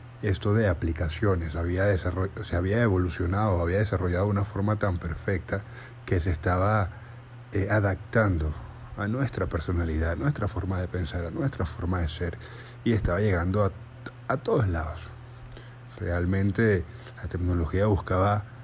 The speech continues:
segundo a segundo apoderarse de todo,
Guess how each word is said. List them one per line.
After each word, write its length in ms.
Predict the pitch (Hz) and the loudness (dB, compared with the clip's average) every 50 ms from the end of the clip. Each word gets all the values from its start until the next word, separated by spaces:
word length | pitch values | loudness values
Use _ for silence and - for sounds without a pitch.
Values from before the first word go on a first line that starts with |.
| - - - - - | -16 -18 -18 -14 -8
segundo 440 | - - 110 127 147 143 131 120 | 0 4 6 6 8 6 6 4
a 40 | 104 | 4
segundo 480 | 87 95 92 87 85 82 76 76 73 76 - - - - - - | 4 4 4 4 2 0 0 -2 -4 -8 -12 -12 -14 -12 -12 -8
apoderarse 720 | - - - 98 92 87 82 85 80 78 - - 90 87 - - - - - - - - - - - | -6 0 2 4 4 4 4 2 0 -2 -2 -2 -2 -2 -2 -6 -10 -14 -14 -14 -16 -18 -18 -12 -4
de 160 | - 92 90 90 | 0 2 2 2
todo, 200 | - 80 78 | 2 -2 -4